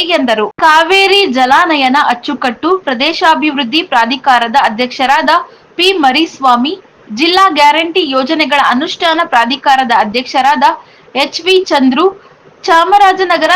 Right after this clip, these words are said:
ರಾಮಸಮುದ್ರ ನಗರಾಭಿವೃದ್ಧಿ ಪ್ರಾಧಿಕಾರದ ಅಧ್ಯಕ್ಷರಾದ ಮಹಮ್ಮದ್ ಅಸ್ಗರ್, ನಗರಸಭಾ ಸದಸ್ಯರಾದ ನಾಗರಾಜು, ಸ್ವಾಮಿ, ಚೂಡಾ ಸದಸ್ಯರಾದ ಪುಟ್ಟಸ್ವಾಮಿ, ಜಿಲ್ಲಾ ಪೊಲೀಸ್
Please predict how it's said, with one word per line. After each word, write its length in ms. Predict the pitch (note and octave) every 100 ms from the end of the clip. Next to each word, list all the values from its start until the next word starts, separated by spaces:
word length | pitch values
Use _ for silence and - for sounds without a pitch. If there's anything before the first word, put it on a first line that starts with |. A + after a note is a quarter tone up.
| F#4 D4
ರಾಮಸಮುದ್ರ 580 | C4+ D#4 E4+ D#4 C4+ D4+ C4+
ನಗರಾಭಿವೃದ್ಧಿ 760 | A#3 C4+ D4+ D4 D#4+ C#4+ B3 D#4+ C#4
ಪ್ರಾಧಿಕಾರದ 580 | A#3+ C4+ D4+ D4 C#4+ C#4 A3
ಅಧ್ಯಕ್ಷರಾದ 600 | G#3 C#4 - C4+ C#4 C4+ D#4 F#4 - - - C4+
ಮಹಮ್ಮದ್ 420 | D#4+ F#4 G4 B3
ಅಸ್ಗರ್, 440 | - B3+ G#3 C4+ F#4+ D#4 B3+
ನಗರಸಭಾ 640 | C#4+ F4 G4 G4 E4+ C#4 D#4+
ಸದಸ್ಯರಾದ 680 | D#4 A#3 C4 - C4 A3+ G#3+ E4+ D#4
ನಾಗರಾಜು, 640 | B3+ B3 B3 A3 G#3 C4 F4+ F#4+
ಸ್ವಾಮಿ, 480 | - B3 A#3 A#3 D4+ G4 - - _ _ -
ಚೂಡಾ 280 | F4 F#4 F#4 F#4+
ಸದಸ್ಯರಾದ 640 | C4+ D4 D4+ C#4 B3+ C4 E4
ಪುಟ್ಟಸ್ವಾಮಿ, 760 | D4 B3 D4+ D#4 C4 A#3 A3+ C#4+ F#4+ _ _ _ _ G#3
ಜಿಲ್ಲಾ 280 | B3 E4 F#4 G4 G4
ಪೊಲೀಸ್ 340 | D#4+ D#4 E4+